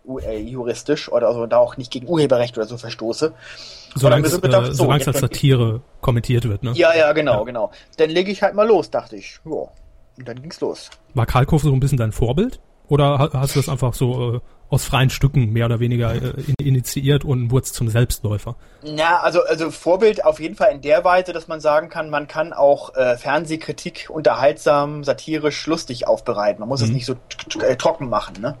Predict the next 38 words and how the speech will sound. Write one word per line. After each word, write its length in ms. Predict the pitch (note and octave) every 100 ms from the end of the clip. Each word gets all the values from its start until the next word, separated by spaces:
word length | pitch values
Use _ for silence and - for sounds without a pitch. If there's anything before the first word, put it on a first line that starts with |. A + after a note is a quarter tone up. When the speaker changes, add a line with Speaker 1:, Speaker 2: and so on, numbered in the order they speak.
| -
Speaker 2:
Mhm. 200 | A#2 B2 - - -
Speaker 1:
Aber 180 | D#3
auf 140 | C3+ -
keinen 220 | C#3+ D#3+
Fall 120 | F3
hätte 100 | D#3
ich 60 | D3
jetzt 180 | C#3 -
Kalkofe 460 | D3+ C#3+ D3 B2+
kopieren 520 | A#2+ B2 - F#3+ D3
wollen, 220 | A#2 G2+ G2+
dass 140 | -
ich 80 | B2
da 80 | B2
irgendwie 260 | B2+ B2
auch 220 | A#2+ -
verkleidet 420 | - D3 C3+ C3+ A2
ins 200 | A2+ -
Bild 220 | C#3 C#3+
komme 240 | D3+ C3+
und 140 | A#2 B2
da 40 |
irgendwas 200 | A#2+ A#2
mache. 120 | B2
Das 120 | A#2+
könnte 180 | - D3
ich 120 | C3+
überhaupt 300 | A#2+ F#2+ G#2+ -
nicht. 160 | F#2+
Also 120 | F2+ A#2+
ich 40 |
bin 80 | A2+
Speaker 2:
Mhm. 40 |
Speaker 1:
ja 40 | A2
kein 200 | - A#2+
Comedian 500 | - A2+ C3+ B2+ G#2
oder 140 | G2+
so. 180 | G2+ G#2+